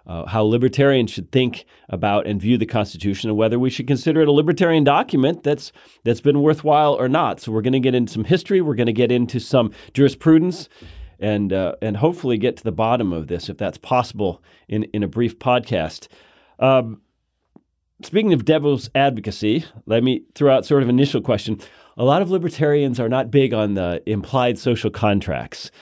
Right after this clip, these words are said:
and I would consider myself amongst them. They say there's no such thing.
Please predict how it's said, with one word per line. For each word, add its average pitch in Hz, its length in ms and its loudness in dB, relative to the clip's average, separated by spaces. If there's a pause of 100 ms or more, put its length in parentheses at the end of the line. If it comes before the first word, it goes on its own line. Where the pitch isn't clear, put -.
(340)
and 95 200 -8
I 92 160 -2
would 104 200 -4
consider 110 280 -6
myself 107 440 -2
amongst 98 340 -4
them. 73 240 -8
They 78 80 -8
say 90 160 -6
there's 90 180 -4
no 101 80 0
such - 300 -6
thing. 110 340 0